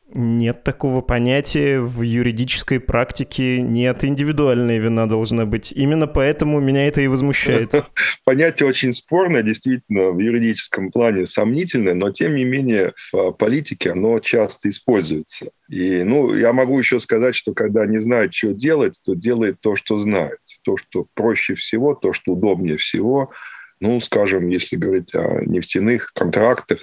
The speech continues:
Speaker 2: то за ними стоят очень серьёзные интересы, а за Олегом, ну, по сути дела, не стоит никто. Ну да, но он может приехать, может быть, заплатить какие-то деньги за своё образование.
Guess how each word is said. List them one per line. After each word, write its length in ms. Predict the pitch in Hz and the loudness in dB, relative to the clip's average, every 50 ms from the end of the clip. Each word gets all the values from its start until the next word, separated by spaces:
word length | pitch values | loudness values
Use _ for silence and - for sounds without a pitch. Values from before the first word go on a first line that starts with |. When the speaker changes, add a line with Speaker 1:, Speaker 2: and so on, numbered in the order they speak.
| _ _ | _ _
Speaker 2:
то 120 | - - 78 | -6 -4 0
за 100 | 85 82 | 0 0
ними 240 | 87 98 107 95 82 | 0 0 -2 -2 -2
стоят 420 | - - - - 90 90 - - | -6 -4 -2 0 0 0 0 -2
очень 220 | - - - - | -4 -4 -4 -6
серьёзные 520 | - - - 95 104 101 95 85 - 90 90 | -6 -4 0 2 2 2 2 2 0 -2 -2
интересы, 580 | 85 - - - 135 147 143 - - 101 87 - - - - - - _ | 0 0 2 2 2 2 0 2 0 0 0 0 -10 -14 -16 -16 -12 _
а 200 | - 92 92 92 | -4 -2 0 0
за 180 | 87 90 98 101 | 2 2 2 4
Олегом, 460 | 107 131 151 143 127 101 92 - - - _ _ _ _ | 4 2 2 2 2 0 0 -4 -8 -10 _ _ _ _
ну, 160 | 110 117 120 - _ _ - | -4 -4 -4 -4 _ _ -2
по 100 | 95 - | 0 2
сути 220 | - 135 107 104 | 2 0 0 0
дела, 200 | 95 110 117 101 | 2 2 2 2
не 60 | 92 87 | 2 -2
стоит 300 | - - 113 104 92 - | 0 0 0 0 2 -2
никто. 380 | 110 107 - - - 78 - | -4 -4 -2 -2 -2 -2 0
Ну 120 | - 117 123 | 0 0 2
да, 300 | 113 101 98 104 104 95 | 2 4 4 4 2 2
но 200 | 87 90 104 113 | 0 0 0 2
он 80 | 113 104 | 2 2
может 240 | 107 107 95 - _ | 0 -2 -2 -4 _
приехать, 600 | - 87 92 92 107 120 - - 87 - - - - | -6 -4 -2 0 0 0 0 -2 -6 -8 -8 -12 -6
может 240 | - 87 87 87 | -4 -4 -4 -2
быть, 140 | 82 82 80 | -4 -4 -4
заплатить 500 | 92 82 - - 87 80 - - 107 - | -4 -4 0 0 0 0 0 -4 -6 -2
какие-то 400 | - - 80 - 135 - - - | -2 -2 -2 0 -4 -4 -2 -4
деньги 380 | 80 78 87 104 104 98 82 82 | -2 0 0 0 0 0 -2 -4
за 60 | 76 | -6
своё 340 | - - - 90 87 85 87 | -8 -8 -4 -2 0 0 0
образование. 640 | 87 - 92 - - 82 90 104 113 110 101 95 90 | 0 -2 -4 -2 0 0 2 2 2 2 0 -2 -4